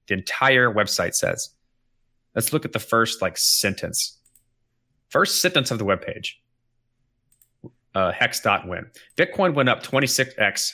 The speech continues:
from seven hundred fifty dollars to twenty thousand dollars in only three hundred seventy-eight days. Ethereum went up two hundred thirty-three X from six dollars to fourteen hundred dollars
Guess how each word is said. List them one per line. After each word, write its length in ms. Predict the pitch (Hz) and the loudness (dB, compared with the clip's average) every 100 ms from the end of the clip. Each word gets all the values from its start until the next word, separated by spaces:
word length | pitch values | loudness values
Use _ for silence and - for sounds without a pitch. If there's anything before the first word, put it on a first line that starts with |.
| - | -8
from 120 | 95 | -6
seven 280 | - 131 151 | 0 2 2
hundred 240 | 135 123 | 2 2
fifty 180 | 120 113 | 0 0
dollars 380 | 101 95 98 - | 4 4 2 -2
to 100 | 92 | -8
twenty 220 | - 110 | -2 -2
thousand 320 | 101 95 101 | 2 0 0
dollars 400 | 85 82 85 - | -6 -6 -8 -8
in 80 | 107 | -2
only 140 | 104 98 | -2 -2
three 240 | - 131 | -2 0
hundred 240 | 123 104 | 2 0
seventy-eight 440 | - 98 92 90 - | 0 -2 0 -2 -2
days. 300 | - - - _ _ _ - _ _ - | -4 -4 -8 _ _ _ -20 _ _ -12
Ethereum 440 | - - 226 170 104 | -4 4 4 6 4
went 160 | 104 | 2
up 220 | 101 - - | 2 0 -2
two 100 | 135 | 2
hundred 320 | 131 120 101 | 4 2 2
thirty-three 480 | 120 113 - 139 101 | 2 2 2 0 2
X 240 | 92 - | 0 -2
from 160 | - 90 | -6 -4
six 260 | - 156 - | -2 -2 2
dollars 400 | 113 104 95 - | 4 4 2 -4
to 100 | 98 | -6
fourteen 380 | - 117 107 | -2 -2 -2
hundred 240 | 98 127 90 | -2 -2 0
dollars 360 | 90 82 95 | -2 -2 -8